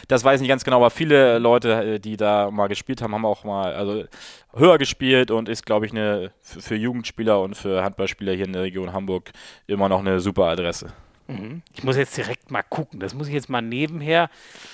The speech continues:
Speaker 2: Ah, die Damen auf jeden Fall, zweite Bundesliga Nord und Tatsache, du hast recht, zweite Bundesliga Nord neunzehnhundertsiebenundneunzig,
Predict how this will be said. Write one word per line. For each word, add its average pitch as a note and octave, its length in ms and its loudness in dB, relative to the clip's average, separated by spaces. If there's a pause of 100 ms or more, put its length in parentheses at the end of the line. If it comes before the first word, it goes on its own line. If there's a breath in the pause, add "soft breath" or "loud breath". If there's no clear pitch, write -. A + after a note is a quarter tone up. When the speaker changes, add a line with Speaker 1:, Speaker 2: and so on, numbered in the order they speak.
(340 loud breath)
Speaker 2:
Ah, F3 120 2
die A#2 180 -14
Damen F#3 500 0
auf G#3+ 260 0
jeden G#3+ 320 -6
Fall, G#3 320 -2
zweite F3+ 360 -4
Bundesliga G3+ 600 -8
Nord F#3 260 0
und D#3 180 -10
Tatsache, D3+ 600 -4
du A2+ 120 -8
hast A#2 220 -10
recht, D3+ 220 -8
zweite D#3+ 320 -2
Bundesliga D3+ 580 -4
Nord B2+ 400 0
neunzehnhundertsiebenundneunzig, D3 1300 -8